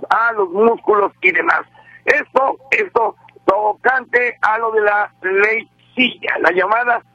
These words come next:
ley silla, que tendría que ser aprobada, o si no, creo que ya se aprobó, y de esto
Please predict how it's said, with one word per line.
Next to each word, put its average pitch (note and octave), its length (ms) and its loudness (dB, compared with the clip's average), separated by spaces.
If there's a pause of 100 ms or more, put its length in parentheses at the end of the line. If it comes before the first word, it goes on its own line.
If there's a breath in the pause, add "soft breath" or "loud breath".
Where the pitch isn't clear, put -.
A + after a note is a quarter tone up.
(180)
ley B3+ 440 0
silla, B3+ 440 -2 (180)
que G3+ 340 0
tendría G3+ 240 0
que A#3 120 -6
ser A#3 120 0
aprobada, A3 540 0
o A#3 180 -4
si E3+ 60 -8
no, F3+ 260 0
creo F3 200 -4
que - 100 -6
ya E3 120 2
se E3+ 80 0
aprobó, A3+ 420 0 (320 soft breath)
y A3+ 200 2
de G#3+ 140 0
esto B3+ 260 -2